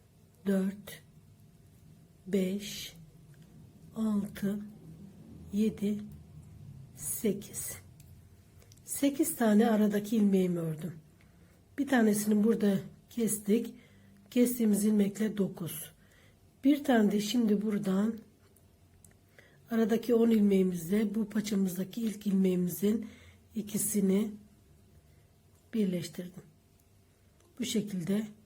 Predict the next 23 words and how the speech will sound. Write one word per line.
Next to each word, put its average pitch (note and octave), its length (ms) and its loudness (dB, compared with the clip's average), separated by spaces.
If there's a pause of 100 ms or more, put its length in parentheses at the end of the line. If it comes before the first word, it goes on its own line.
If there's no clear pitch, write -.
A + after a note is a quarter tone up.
(180)
ikisini G#3+ 500 -2
bir G3 100 0
ilmek F3 400 -6
yaptım. - 360 -14 (2250)
Aradaki C4 480 4
on C4+ 200 6
ilmeğimiz G3+ 840 4 (120)
sekiz A3+ 460 -2
ilmek F#3 320 2
olarak F#3+ 380 -2
kaldı F#3 300 0
arkadaşlar. F3 680 -6 (840)
Devam A#3 420 4
ediyoruz. F#3+ 560 0
Yine A3+ 180 6
aynı G#3+ 340 2
şekilde F#3 680 -2 (560)
diğer G#3+ 360 4
tarafta F#3+ 520 0
da A3+ 180 0
aynı G#3+ 280 4
işlemi G3 440 0
yapıyoruz. G#3 800 0